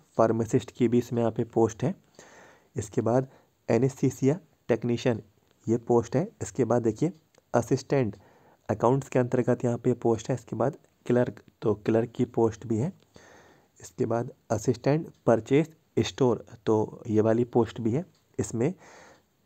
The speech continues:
क्लर्क की और भी पोस्ट है, अ, परचेज स्टोर के अंतर्गत। अ, इसके बाद देखिए क्लर्क एचआरडी डिपार्टमेंट में यहाँ पे भी वैकेंसी है।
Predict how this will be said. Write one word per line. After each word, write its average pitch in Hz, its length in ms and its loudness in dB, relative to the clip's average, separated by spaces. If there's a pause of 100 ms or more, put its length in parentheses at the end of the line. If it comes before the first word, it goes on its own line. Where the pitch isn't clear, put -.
(120)
क्लर्क 131 240 4
की 151 160 0
और 107 260 0
भी 127 140 0
पोस्ट 123 380 0
है, 156 120 -8 (320)
अ, 110 120 2
परचेज 110 540 0
स्टोर 113 320 0
के 123 100 -4
अंतर्गत। 113 480 -2 (680)
अ, 113 80 -4 (100)
इसके 110 260 -4
बाद 110 180 0
देखिए 110 260 -2
क्लर्क 120 460 0
एचआरडी 110 440 0
डिपार्टमेंट 113 580 0
में 113 120 -2
यहाँ 113 120 -2
पे 110 140 -4
भी 110 140 0
वैकेंसी 110 460 -2
है। 160 140 -4